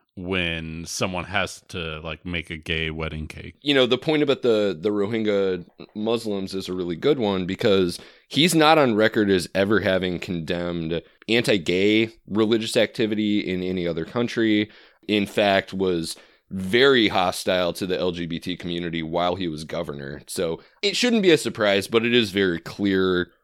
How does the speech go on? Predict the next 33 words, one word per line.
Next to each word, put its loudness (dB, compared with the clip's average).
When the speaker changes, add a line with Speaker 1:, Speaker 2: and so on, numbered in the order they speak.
Speaker 2:
what 2
Sam 2
Brownback's 0
Speaker 1:
intent -2
is. -4
Speaker 2:
Yeah, 6
Speaker 1:
Right. 4
Speaker 2:
on, 4
on -4
what 4
religious 0
freedom -4
means -8
to -10
him. -14
Speaker 1:
Right. 2
Well, 6
because 4
he 2
was 4
mysteriously 2
silent 4
when 2
those, 2
uh, 4
terrorists 0
in -2
Kansas -2
were -8
trying -2
to -2
blow 0
up 2